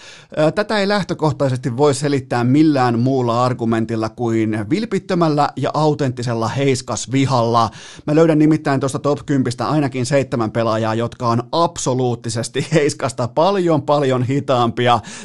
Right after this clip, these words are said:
Me voidaan debatoida McDavidistä, McKinnonista ja Larkinista, mut me ei voida debatoida näistä kenestäkään muusta, ja molemmat, molemmat siis Hughesit, Jack Hughes ja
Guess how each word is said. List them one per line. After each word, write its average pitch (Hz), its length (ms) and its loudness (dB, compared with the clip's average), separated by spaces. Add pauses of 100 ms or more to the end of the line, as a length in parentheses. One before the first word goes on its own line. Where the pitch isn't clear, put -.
Me 139 180 0
voidaan 190 440 2
debatoida 139 580 0
McDavidistä, 139 1000 0 (220)
McKinnonista 120 880 0 (220)
ja 123 140 -2
Larkinista, 120 680 -2
mut 113 160 -4
me 139 120 0
ei 139 80 -2
voida 135 280 -2
debatoida 123 480 -2
näistä 120 300 -4
kenestäkään 143 720 0
muusta, 123 540 0 (360)
ja 127 100 -2
molemmat, 131 800 0 (340)
molemmat 226 500 0
siis 170 400 0
Hughesit, 160 640 2 (340)
Jack 208 280 0
Hughes 160 440 2 (200)
ja 131 100 -4